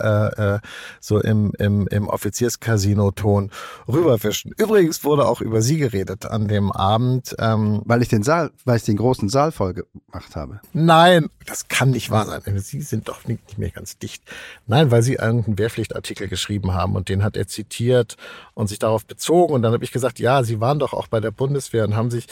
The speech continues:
Speaker 1: äh, äh, auch verpflichtet und haben als General irgendwie Dienst getan oder als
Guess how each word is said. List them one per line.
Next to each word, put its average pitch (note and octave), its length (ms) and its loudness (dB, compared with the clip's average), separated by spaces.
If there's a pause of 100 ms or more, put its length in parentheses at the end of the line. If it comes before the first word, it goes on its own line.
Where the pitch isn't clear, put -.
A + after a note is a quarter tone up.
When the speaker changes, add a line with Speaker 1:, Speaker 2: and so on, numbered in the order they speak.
(420)
Speaker 1:
äh, A2+ 80 0
äh, - 380 -2
auch G2+ 160 -4
verpflichtet - 640 -6
und A2 360 -6
haben A2 300 -2 (160)
als - 200 -12
General A#2 680 4
irgendwie A2+ 360 -2
Dienst A2+ 360 -6
getan G#2 500 -2
oder - 280 -6
als - 340 -16